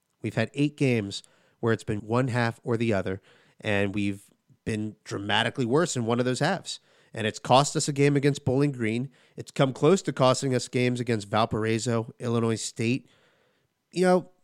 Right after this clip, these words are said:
we need to do something about that. We need John Brandon to find a way to get this team to sustain a higher level of basketball. Even if the shots aren't falling, we've been bad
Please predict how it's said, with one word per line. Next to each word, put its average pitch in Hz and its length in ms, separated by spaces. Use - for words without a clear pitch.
we 170 120
need 190 220
to 180 60
do 196 160
something 143 340
about 107 240
that. 101 200
We 123 120
need 151 260
John 151 260
Brandon 147 300
to 135 60
find 143 300
a 139 60
way 143 240
to 131 120
get 139 200
this 143 160
team 147 380
to - 80
sustain 143 580
a 131 100
higher 135 320
level 127 300
of 107 120
basketball. 107 680
Even 190 280
if 190 120
the 180 80
shots 165 320
aren't 151 180
falling, 131 460
we've 147 240
been 151 320
bad 131 520